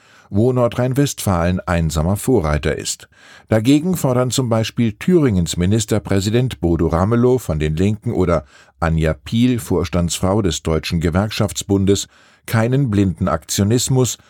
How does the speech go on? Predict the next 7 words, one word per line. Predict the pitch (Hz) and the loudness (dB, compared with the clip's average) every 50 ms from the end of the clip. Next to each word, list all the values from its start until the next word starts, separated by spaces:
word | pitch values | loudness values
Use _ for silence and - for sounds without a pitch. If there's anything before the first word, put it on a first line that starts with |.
| - _ _ _ - | -20 _ _ _ -4
sondern | 101 113 110 117 120 135 147 143 | 0 0 0 2 2 0 0 0
gezielte | 107 110 87 - - - 151 156 160 - 139 | 0 -2 -2 -2 -4 -2 -2 -2 0 0 -2
Investitionen | - - 107 104 107 107 - - 123 107 - - - - 139 135 131 123 107 98 | -2 0 0 0 0 0 0 -2 -4 -4 -4 -4 0 2 2 2 4 2 2 0
in | - 80 80 | 0 -2 -2
Gebäude | 76 85 80 71 85 85 85 82 78 87 - | -2 -2 0 0 0 0 0 0 0 0 -2
und | - 117 110 | -2 -2 -4
Technik. | - - 131 117 - - 80 69 67 - - | -2 -2 -2 -2 -2 -2 -4 -6 -6 -8 -14